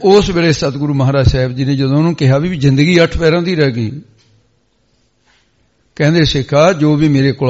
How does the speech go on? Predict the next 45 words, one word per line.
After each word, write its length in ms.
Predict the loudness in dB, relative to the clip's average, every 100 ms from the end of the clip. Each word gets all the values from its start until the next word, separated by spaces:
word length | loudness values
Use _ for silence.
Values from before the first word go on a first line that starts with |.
| -4
ਆਉਂਦਾ 260 | -6 -2 0
ਹੈ, 360 | 2 0 -4 -16 _ -4
ਮੈਂ 160 | 0 2
ਉਹਦਾ 220 | 2 0
ਭਲਾ 280 | 0 -2 -2
ਕਰਨਾ 320 | -4 -4 -6
ਚਾਹੁੰਦਾ, 460 | -6 -4 -4 -4 -6 _ _
ਪਰ 160 | -2 -2
ਜਦੋਂ 320 | 0 0 -2
ਸਿੱਖ 360 | -2 -4 -2 -2
ਹੀ 80 | -2
ਭਲਾ 260 | 0 2
ਨਾ 120 | 2
ਕਰਾਉਣਾ 340 | -2 -2 0 0
ਚਾਹੇ, 320 | 0 0 0
ਫਿਰ 200 | -2 -4
ਕੀ, 140 | -4
ਗੁਰੂ 240 | -4 -2 -2
ਕੀ 140 | -2
ਕਰ 160 | -2 -2
ਸਕਦਾ?" 280 | -4 -8 -10 -16 _ -8 -4
"ਅੰਧੇ 420 | 0 2 2 0
ਏਕ 80 | 0
ਨਾ 140 | 0
ਲਾਗੇ 280 | 0 0 0
ਜੋ 100 | 0
ਬਾਂਸ 280 | 0 -2 -2
ਵਜਾਈਏ" 340 | -2 0 0
ਫੂਕ 300 | -2 -6 -4
ਵਾਲੀ 200 | -4 -4
ਗੱਲ 140 | -4
ਹੋ 160 | -6 -6
ਗਈ। 180 | -10 -16 _ _ _ _ _ _ _ _
ਫਿਰ 180 | -4 -2
ਗੁਰੂ 200 | -2 0
ਦੇ 120 | -2
ਚਰਨ 300 | 0 -2 -2
ਫੜ 160 | -2 -4
ਲਏ, 240 | -4 -6
ਕਿਉਂ 220 | -6 -4 -2
ਮੌਤ 320 | 0 0 0
ਦੇਖੀ 260 | -2 -2
ਨਾ 100 | -4
ਸਾਹਮਣੇ। 360 | -4 -6 -6 -10 -14 _ _ _ _ _ _ 0
"ਮਹਾਰਾਜ, 500 | 2 4 2 2